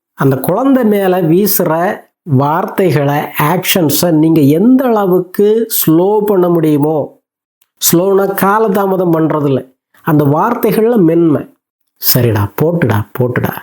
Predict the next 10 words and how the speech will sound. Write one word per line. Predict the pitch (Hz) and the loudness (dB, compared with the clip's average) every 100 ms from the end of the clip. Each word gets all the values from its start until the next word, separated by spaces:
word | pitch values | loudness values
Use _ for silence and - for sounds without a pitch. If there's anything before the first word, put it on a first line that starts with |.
| - _ | -16 _
அப்படி | - 147 196 | -6 0 0
சொல்றது | 190 190 175 156 170 | 2 2 2 0 2
மென்மை. | 196 160 165 170 165 - _ _ _ _ _ _ _ _ _ | 2 2 2 2 0 -6 _ _ _ _ _ _ _ _ _
அப்போ | - 208 233 233 294 - - - | -4 -2 0 0 -2 -6 -10 -4
குழந்தை | 220 269 302 240 | -2 0 2 0
வழக்கமாவே | 208 240 254 240 202 180 208 | -2 -2 -2 0 0 0 2
நம்முடைய | 185 196 285 294 269 | 0 2 2 2 0
உணர்ச்சிகள் | 202 196 208 202 208 220 | 2 0 0 -4 -4 -2
அப்படியே | 165 - 202 | -4 0 0
பிரதிபலிக்குங்க. | 208 165 175 220 208 170 143 139 | 0 -2 -2 0 0 0 0 -2